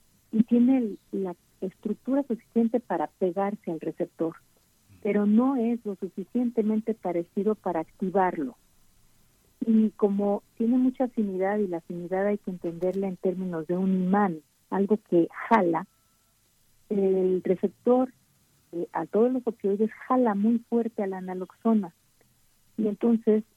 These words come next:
si está ahí, no se pueden pegar los opioides que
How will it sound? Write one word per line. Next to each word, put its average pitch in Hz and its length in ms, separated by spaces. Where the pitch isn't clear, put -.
si 202 140
está 220 340
ahí, 233 300
no 214 220
se 247 100
pueden 220 420
pegar 196 460
los 190 280
opioides 175 680
que - 100